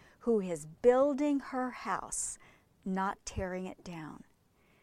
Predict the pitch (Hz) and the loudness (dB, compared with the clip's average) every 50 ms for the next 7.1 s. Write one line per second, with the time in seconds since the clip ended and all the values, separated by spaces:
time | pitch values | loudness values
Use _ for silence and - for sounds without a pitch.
0 | _ _ _ _ _ - 220 - - - - 240 240 233 233 233 - - - - | _ _ _ _ _ 2 2 2 2 2 4 6 6 6 6 4 2 0 0 2
1 | 294 320 339 311 254 214 214 196 - - - 220 214 202 220 - - - 214 202 | 2 4 4 4 4 4 2 0 0 4 6 6 6 6 0 -2 -2 -4 -4 -4
2 | 185 185 175 175 180 190 185 175 165 - - - - - - - - - - _ | -4 -4 -6 -6 -6 -4 -4 -4 -6 -8 -10 -12 -16 -18 -20 -18 -20 -20 -2 _
3 | - 233 220 - - - 285 277 254 247 277 330 320 285 - - 302 - - - | 6 6 6 6 2 0 0 0 0 -2 0 0 0 0 0 -2 -2 0 0 -2
4 | - - - 330 320 320 294 247 208 190 196 214 214 220 240 262 285 302 285 240 | -2 -2 2 4 6 6 6 6 4 2 0 0 0 2 2 2 2 4 2 2
5 | 196 - - 226 - - - 233 226 214 196 202 202 196 - 202 - - - - | 2 0 -2 -4 -4 -2 -2 -2 -2 0 0 0 0 0 -2 -4 -6 -8 -6 -4
6 | 208 202 202 175 - - 233 226 214 214 190 185 185 185 185 185 - - - - | -2 -2 -2 -4 -2 0 4 4 4 4 2 0 -2 -4 -4 -4 -6 -8 -12 -14
7 | - - | -16 -20